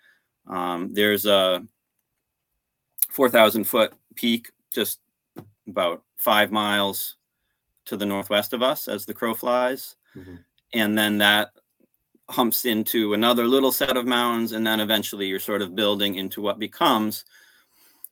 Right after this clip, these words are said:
Speaker 1: um, you know, what we call a very colonized name, the Presidential Range. Um, we shouldn't really be naming these mountains after these guys, but that's where we are in, in our culture right now.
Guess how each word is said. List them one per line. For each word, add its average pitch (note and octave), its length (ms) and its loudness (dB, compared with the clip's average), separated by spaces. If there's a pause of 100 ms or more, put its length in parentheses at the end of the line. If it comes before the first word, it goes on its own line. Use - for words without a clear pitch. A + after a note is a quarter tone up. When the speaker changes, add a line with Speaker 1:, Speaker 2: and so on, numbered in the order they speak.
(280)
Speaker 1:
um, G2 360 -6 (100)
you A2 140 -8
know, F2 240 -10
what G2+ 140 -6
we F#2+ 100 -6
call G2+ 240 -2
a G2 100 -6
very A2 240 4
colonized G2+ 560 2
name, G#2 280 0
the F#2+ 80 -6
Presidential G#2 640 -2
Range. G2+ 500 -4 (540)
Um, F2 440 -6 (480)
we A2 140 -12
shouldn't F#2+ 280 -6
really F#2+ 200 -2
be F#2 100 -4
naming F#2+ 340 0
these F#2 160 -6
mountains G2 360 0
after F#2 400 -6
these F2+ 200 -12
guys, - 520 -4
but B2 240 2 (380)
that's - 260 -2
where G2 160 -2
we F#2 160 -4
are F2+ 320 -4
in, F2 220 -8 (880)
in F#2 160 -8
our E2+ 140 -8
culture F#2 340 -4
right F#2 180 -8
now. G2 220 -8